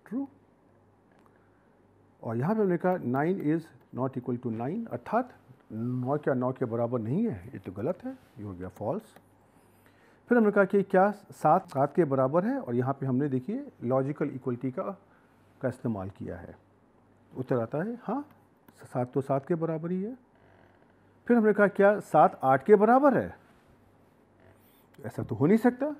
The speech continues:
ये तो गलत है, तो उत्तर आ गया फॉल्स। फिर हमने एक वेरिएबल लिया एक्स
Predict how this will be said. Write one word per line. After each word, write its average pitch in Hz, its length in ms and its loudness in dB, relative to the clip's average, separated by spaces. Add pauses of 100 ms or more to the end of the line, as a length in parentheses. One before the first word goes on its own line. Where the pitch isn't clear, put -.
(140)
ये 107 80 -6
तो 104 120 -6
गलत 131 320 0
है, 269 120 -2 (600)
तो - 40 -14
उत्तर 139 240 -2
आ 123 80 2
गया 170 240 -4 (320)
फॉल्स। 180 480 -8 (2000)
फिर 262 140 6
हमने 214 240 8
एक 175 100 6
वेरिएबल 151 280 6
लिया 143 200 6 (100)
एक्स 185 200 2